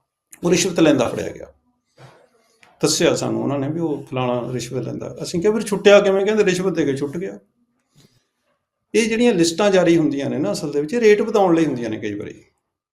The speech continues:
ਕਿ ਆਹ ਬੰਦਿਆਂ ਦੀਆਂ ਲਿਸਟਾਂ ਨੇ ਜਿਹੜੇ ਆਪ ਤਾਂ ਖਾ ਰਹੇ ਨੇ, ਉੱਪਰ ਤੱਕ ਪੂਰਾ ਨਹੀਂ ਦੇ ਰਹੇ।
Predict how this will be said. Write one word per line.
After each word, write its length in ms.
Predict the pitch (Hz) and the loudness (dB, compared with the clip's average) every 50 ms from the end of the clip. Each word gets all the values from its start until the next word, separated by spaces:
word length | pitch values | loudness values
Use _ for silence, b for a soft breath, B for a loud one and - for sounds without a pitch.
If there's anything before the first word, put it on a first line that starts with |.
| _ _ _ 117 92 90 - _ _ 98 98 95 _ _ _ _ _ _ _ _ _ _ _ b b b b b b b _ _ - | _ _ _ _ -20 -20 -20 _ _ _ _ _ _ _ _ _ _ _ _ _ _ _ _ b b b b b b b _ _ -12
ਕਿ 160 | 190 - - 190 | -12 -10 -6 0
ਆਹ 240 | 185 202 214 190 | 2 2 2 2
ਬੰਦਿਆਂ 300 | 185 170 165 160 160 160 | 2 0 0 2 2 0
ਦੀਆਂ 180 | 160 156 156 151 | 0 0 -2 -2
ਲਿਸਟਾਂ 380 | 131 127 127 - - 147 143 143 | -4 -4 -8 -6 -6 -4 -2 -2
ਨੇ 220 | 156 170 202 196 | -2 -2 -2 -2
ਜਿਹੜੇ 260 | 175 175 180 190 190 | -4 -4 -2 0 0
ਆਪ 320 | 185 160 151 151 156 - - | 2 2 2 2 0 0 -4
ਤਾਂ 140 | 170 170 | -2 -2
ਖਾ 240 | 165 - 139 131 131 | -2 -2 -4 -4 -2
ਰਹੇ 140 | 135 151 165 | -2 -2 -2
ਨੇ, 80 | 190 220 | -2 -4
ਉੱਪਰ 280 | 214 - - - 185 | -6 -8 -2 -2 -2
ਤੱਕ 200 | 175 185 190 185 | 0 0 -4 -4
ਪੂਰਾ 320 | 185 190 180 160 160 160 - | -4 -4 -2 0 2 2 0
ਨਹੀਂ 120 | 110 101 | -2 -4
ਦੇ 140 | 95 92 90 | -6 -8 -10
ਰਹੇ। 180 | 90 98 113 | -12 -14 -16